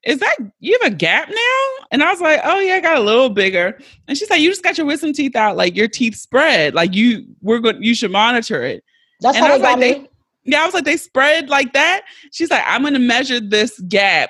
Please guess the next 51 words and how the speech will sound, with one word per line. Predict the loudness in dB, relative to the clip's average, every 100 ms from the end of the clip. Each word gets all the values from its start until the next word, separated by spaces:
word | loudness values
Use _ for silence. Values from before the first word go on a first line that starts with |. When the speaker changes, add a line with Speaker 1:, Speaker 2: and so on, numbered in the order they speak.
| -4
Speaker 1:
And | -4
when | -4 -6
you |
come | -2 -2 0
back | -2 -2
in | -8
six | -6 -6 -2
months | -2 -2 -2
for | -2
the | -2
cleaning, | -4 -6 -4 -2 -2 -4
we | -6
can | -4 0
measure | 0 0 0 0
it |
again. | 0 -2 -2 0 0 -2 -4
And | -4
if | -4
it's | -6 -6
bigger, | 0 0 0 0 0 -2 _ _ _ -6
then | -4 -2
you | -2
know | 2
your | 2 2
teeth | -2 -6 -4 -2
are | -4
just | -8 -10
gonna | -8 -8
keep | -10 -12
spreading." | -12 -2 0 0 -4 -6 _ _ _ -4
Speaker 2:
Mm-hmm. | 0 2 2 2
Speaker 1:
So |
I'm | 2 0
like, | 0 0 -2 -2
"Oh, | 2 4 4 0
shit." | -2 0 2 2 0
So | -6 0 0
when | 0 -6
we | -2
came | 0 2
back | 2 0 -2
in |
six | -4 -4 -2
months | -4 -2
for | -4
the | -4
cleaning, | -2 0 0 0 -2 -4 -2
it | 0 0
had | -2
indeed | -2 -4 -2 -6 -6 -10
spread. | -2 2 2 0